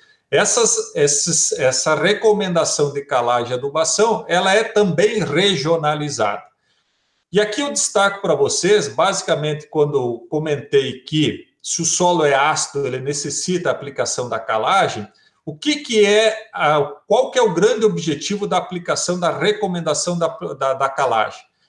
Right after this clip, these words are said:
A recomendação da aplicação do calcário em solos ácidos, ele visa basicamente, num primeiro momento,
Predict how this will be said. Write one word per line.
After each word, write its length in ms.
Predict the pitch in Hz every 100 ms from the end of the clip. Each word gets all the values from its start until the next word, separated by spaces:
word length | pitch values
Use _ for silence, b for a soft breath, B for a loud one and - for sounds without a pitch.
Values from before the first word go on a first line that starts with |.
| _ -
A 60 |
recomendação 580 | 160 214 226 220 - 226
da 60 | 220
aplicação 760 | 208 - 160 - 156 117 - 139
do 240 | 175 175
calcário 760 | 156 147 143 - 185 208 208 165
em 60 |
solos 540 | - - 160 160 - 127
ácidos, 460 | 165 170 175 147
ele 180 | 160 156
visa 280 | 160 180 165
basicamente, 960 | 123 180 220 214 - 180 135 180 190
num 140 | 165 156
primeiro 340 | 147 143 156
momento, 560 | 143 127 147 202 214